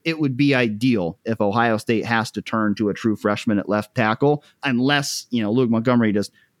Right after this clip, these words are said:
blows things up in camp and he looks amazing. But, you know, I, I think they're hoping Josh Fryer can be a rock solid guy there at left tackle. I just don't think they know that for sure yet.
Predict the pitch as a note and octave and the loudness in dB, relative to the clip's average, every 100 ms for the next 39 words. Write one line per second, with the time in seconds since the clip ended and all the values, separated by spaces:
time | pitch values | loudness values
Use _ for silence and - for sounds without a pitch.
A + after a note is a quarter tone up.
0 | F#2 A2 A#2+ B2 - A#2 G#2+ A#2 - F#2+ | -4 0 2 2 0 0 0 0 0 -4
1 | F#2 A2+ G#2+ G2 G2+ G2+ - F#2 C3+ A#2 | 0 -2 0 -2 -2 -2 -4 0 2 2
2 | F2+ E2+ F2+ F#2 - _ _ _ A2 G#2+ | -2 -6 -4 -6 -6 _ _ _ -2 2
3 | A2+ A2 A#2+ B2 C3+ G2 - C3 A2 E3 | 0 0 -2 0 -2 -2 -4 -2 0 2
4 | F#3 C#3 A2+ G#2+ B2 A#2+ - A#2 A#2 G#2+ | 2 2 2 2 0 -2 -2 0 0 0
5 | - G#2 G#2+ G2 G2+ F#2 - G2 F#2 F2 | 0 0 2 2 2 -2 0 0 2 0
6 | F#2 F2+ F2 - F2 - B2 A2+ C#3 F#2+ | 0 0 -2 -4 -6 -4 -2 0 0 0
7 | F2 F#2+ - G2 F#2 - G#2 - F#2+ F2 | -2 -4 -4 -4 -4 -2 -4 0 0 2
8 | E2+ F#2+ G2 G2 F#2 - E2 - F2+ A#2 | 2 2 2 0 -2 -6 -6 -2 -2 0
9 | D3 - | 0 -2